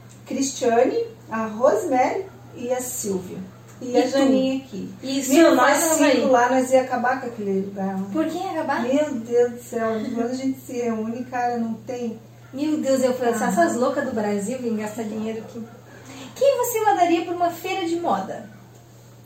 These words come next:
Speaker 2: Tá precisando se renovar looks.
Speaker 1: Hum, quem gosta muito de fazer compra de roupa é minha irmã. Magali.
Speaker 2: É.
Speaker 1: Uhum.
Speaker 2: Magali, tua irmã?
Speaker 1: Mas deixa eu contar um negócio dos nomes, que as minhas, minha mãe
Speaker 2: Ah,
Speaker 1: fala,
Speaker 2: conta, conta.
Speaker 1: meu Deus, gente, a minha mãe, ela, a minha mãe e meu pai decidiram, assim, que o nome dos filhos dela ia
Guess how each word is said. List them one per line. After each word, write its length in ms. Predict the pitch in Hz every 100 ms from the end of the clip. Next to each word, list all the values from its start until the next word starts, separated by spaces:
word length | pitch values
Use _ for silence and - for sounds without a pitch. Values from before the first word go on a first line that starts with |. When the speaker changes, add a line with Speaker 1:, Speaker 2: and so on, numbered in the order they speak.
| -
Speaker 2:
Tá 60 |
precisando 600 | 226 - 269 254 302 269
se 160 | 277 277
renovar 420 | 254 247 247 262
looks. 460 | 233 - - - - - - -
Speaker 1:
Hum, 280 | 254 311 277
quem 140 | 240 240
gosta 240 | 254 -
muito 140 | 247 247
de 40 |
fazer 260 | 262 240 233
compra 320 | 226 226 226
de 100 | 220
roupa 300 | 208 202 190
é 40 | 220
minha 220 | 269 359
irmã. 380 | 453 339 190 185 - - - - 208
Magali. 280 | 196 208
Speaker 2:
É. 400 | 214 190 185 -
Speaker 1:
Uhum. 440 | 220 196 208 208 214
Speaker 2:
Magali, 440 | 233 269 262 254
tua 120 | 277 233
irmã? 200 | 220 226
Speaker 1:
Mas 120 | 539
deixa 160 | 523 - 508
eu 20 |
contar 100 | 494
um 40 | 480
negócio 280 | 480 440
dos 160 | 330 311
nomes, 460 | 311 320 339 277 254
que 60 |
as 120 | 254 233
minhas, 260 | 247 233 -
minha 200 | 226 226
mãe 240 | 226 -
Speaker 2:
Ah, 60 | -
Speaker 1:
fala, 160 | 539 320 294
Speaker 2:
conta, 40 |
conta. 140 | 226 285
Speaker 1:
meu 300 | 440 453 233
Deus, 380 | 247 262 269
gente, 200 | 226 196
a 40 | 220
minha 180 | 226 233
mãe, 580 | 220 202 233 285 - - - - - -
ela, 160 | 214 202
a 160 | 220 226
minha 180 | 220
mãe 160 | 226 262
e 20 |
meu 120 | 285 269
pai 220 | 262 262
decidiram, 380 | - 277 254 254
assim, 220 | 247 262
que 80 | 262
o 40 |
nome 280 | 240 254 285 277
dos 340 | 226 240 -
filhos 220 | 262 254
dela 160 | 233 240
ia 140 | 262